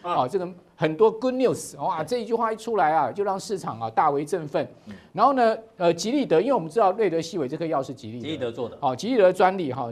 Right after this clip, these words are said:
Speaker 2: 吉利德说瑞德西韦啊是治疗这个covid nineteen，
Speaker 1: 嗯。
Speaker 2: 哦，这个工具箱的一部分，
Speaker 1: 一部分。
Speaker 2: 但不是一个治愈方法。
Speaker 1: 嗯。
Speaker 2: 换言之呢，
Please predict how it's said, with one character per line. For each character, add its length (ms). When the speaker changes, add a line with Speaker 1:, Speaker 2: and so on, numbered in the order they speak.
Speaker 2:
吉 140
利 80
德 140
说 180
瑞 160
德 140
西 240
韦 160
啊 120
是 140
治 240
疗 240
这 160
个 160
covid 340
nineteen， 440
Speaker 1:
嗯。 220
Speaker 2:
哦， 180
这 120
个 40
工 300
具 140
箱 240
的 40
一 140
部 140
分， 0
Speaker 1:
一 20
部 80
分。 220
Speaker 2:
但 120
不 140
是 160
一 60
个 80
治 240
愈 160
方 240
法。 200
Speaker 1:
嗯。 0
Speaker 2:
换 140
言 160
之 200
呢， 200